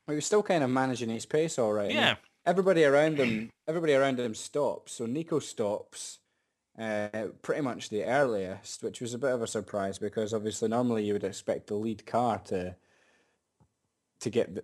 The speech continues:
Speaker 1: to get the call, and, and, and Lewis is out front. So they're trying to, I mean, then, I mean, the interesting dynamic was that the, every, the Ferraris and the Red Bulls were on the, the super soft tyre, and, and the Mercs were on the, were on the Ultra. So Hamilton's up front trying to,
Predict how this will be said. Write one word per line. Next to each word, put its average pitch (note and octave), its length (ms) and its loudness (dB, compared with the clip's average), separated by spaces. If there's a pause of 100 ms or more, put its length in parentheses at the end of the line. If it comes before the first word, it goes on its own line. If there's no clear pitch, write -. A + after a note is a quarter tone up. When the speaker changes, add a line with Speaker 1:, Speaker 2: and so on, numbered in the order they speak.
(100)
Speaker 1:
to A2+ 100 -4
get A2 160 0
the - 80 -6
call, A#2 440 4
and, G2 160 -6
and, G#2+ 140 -6
and A2 180 -4
Lewis B2 260 2
is A2 100 -2
out G#2 200 2
front. A#2+ 460 0
So A#2 120 -6
they're A2 100 2
trying D3+ 280 2
to, C3+ 220 0 (540)
I - 40 0
mean, B2 240 2
then, F3+ 320 4
I - 40 -6
mean, F3+ 160 -4
the F#3+ 80 -2
interesting G#3 380 -4
dynamic B2+ 360 2
was A2+ 140 -4
that A#2+ 120 -6
the, A2+ 200 0
every, D3 160 0 (180)
the B2 140 -6
Ferraris D3 400 2
and B2 80 -2
the A2 60 -2
Red B2+ 240 2
Bulls G#2 260 -2
were G#2+ 160 2
on G#2+ 160 0
the, G2+ 340 -2 (220)
the A#2 80 -8
super C3 260 -2
soft G#2 260 -2
tyre, G2+ 260 4
and, G2+ 300 -4
and G#2+ 160 -6
the G#2+ 40 -6
Mercs A2 380 -4
were A2+ 80 -2
on G#2 180 -2
the, G#2 140 -4
were G#2+ 200 0
on G2+ 120 0
the G#2 80 2
Ultra. A#2 360 0
So A2+ 140 0
Hamilton's C#3 440 0
up - 160 -4
front A#2 240 -6
trying A2 300 -6
to, F#2+ 380 -4